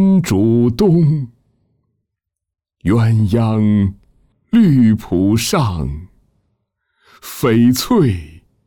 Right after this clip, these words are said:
锦屏中。自怜十五余，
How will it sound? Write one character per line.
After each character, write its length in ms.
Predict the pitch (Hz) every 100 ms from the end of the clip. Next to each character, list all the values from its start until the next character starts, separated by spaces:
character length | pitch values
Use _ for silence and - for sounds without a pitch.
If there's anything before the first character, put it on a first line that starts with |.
| _ _ _
锦 680 | - 95 80 82 90 87 90
屏 600 | - - 76 117 139 127
中。 520 | 175 139 143 127 117 - _ _ _ _ _ _ _ _ _ _ _ _ _ _ _
自 260 | 117 87
怜 680 | 69 69 65 85 92 92 95 95 _ _ _ _
十 680 | - - 80 143 165 175
五 420 | 165 85 87 90 87
余， 640 | 78 71 110 123 123